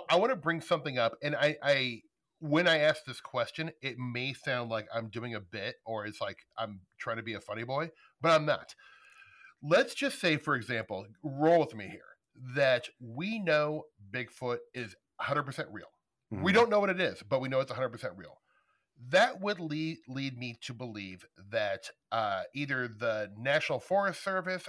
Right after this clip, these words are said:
Speaker 1: or park rangers or, uh, you know, uh, nature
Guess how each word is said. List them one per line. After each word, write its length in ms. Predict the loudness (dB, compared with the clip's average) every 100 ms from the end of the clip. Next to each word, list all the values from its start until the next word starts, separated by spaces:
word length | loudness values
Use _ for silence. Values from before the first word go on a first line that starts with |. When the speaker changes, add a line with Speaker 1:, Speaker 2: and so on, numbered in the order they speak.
| -8
Speaker 1:
or 120 | -8
park 280 | 0 0 0
rangers 580 | -4 -4 -4 -6 -8 -10 -6
or, 400 | -2 0 0 2
uh, 340 | 0 2 0 -2 -6
you 80 |
know, 280 | -4 -4 -4 -4
uh, 280 | -4 -4 -6 -10 -20 _ _ _
nature 760 | -4 -4 -2 0 0 0 -4